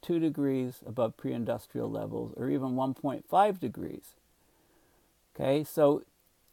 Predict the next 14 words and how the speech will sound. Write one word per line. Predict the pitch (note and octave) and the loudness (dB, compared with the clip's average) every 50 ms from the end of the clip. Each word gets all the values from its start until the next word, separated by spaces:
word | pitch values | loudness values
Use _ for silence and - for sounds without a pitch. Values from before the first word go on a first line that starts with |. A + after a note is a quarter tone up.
| _ - | _ -6
even | F#3 G#3 G3 G#3+ G#3 F#3+ F3+ | -4 -2 0 0 0 0 2
these | F3+ F3+ F#3 F3+ E3+ | 2 2 2 2 2
assessments, | D#3+ D3 - - D#3+ C#3+ D3 - - - C#3+ C#3+ B2+ A2+ - - - - - _ | 0 -4 -2 0 0 0 -2 -4 -6 -6 -4 -4 -6 -8 -12 -18 -20 -20 -20 _
so | - - - D3 C#3+ | -8 -2 2 2 4
if | C#3+ C#3 - | 2 2 0
I, | D#3+ D3+ D3+ | -2 -4 -4
if | - - D3+ - | -6 -10 -10 -8
you, | E3 - | -6 -4
I | - D3 | -2 -2
clicked | D3 - - F#3+ F#3 - - - | -2 -2 -2 -4 -4 -4 -4 0
on | F3 F3 E3+ E3+ E3+ D#3+ | 2 2 2 2 2 0
the | D#3 D3+ D3 C#3+ - | 2 2 0 0 -2
executive | C#3+ C#3 - - E3 D3+ D3+ - - D#3 C#3+ C#3 C3+ | -4 -6 -4 -2 -2 -2 -2 -4 -4 -2 -2 -2 -4
summary | - - - D3+ D3+ D#3+ D#3+ D#3 D3+ D3 C#3+ C3+ C#3 | -6 -4 -2 0 0 0 0 0 0 0 0 -2 -4